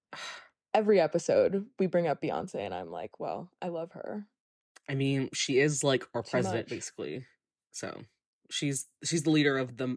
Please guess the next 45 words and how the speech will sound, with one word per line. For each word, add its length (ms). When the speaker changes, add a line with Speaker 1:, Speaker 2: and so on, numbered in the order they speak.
Speaker 2:
Mayan 300
Speaker 1:
Yeah. 80
Speaker 2:
Folafree 380
Nation. 400
Speaker 1:
Exactly. 340
Speaker 2:
So 60
she 140
doesn't 180
know 80
it 120
yet, 260
but 120
Speaker 1:
<laughs> 0
She 140
Speaker 2:
she 60
Speaker 1:
doesn't 80
Speaker 2:
is. 60
Speaker 1:
know, 280
Speaker 2:
Yeah. 220
Speaker 1:
but 100
yeah. 180
Speaker 2:
Mm-hmm. 200
Uh, 160
it 60
was 80
just 180
too 120
good. 200
Yeah, 140
I, 120
like, 240
I 80
was 140
so 140
emotional. 380
I 40
was 120
like, 220
"Megan!" 280
That's 260
really, 440
it's 100
really 180
my 120
girl. 300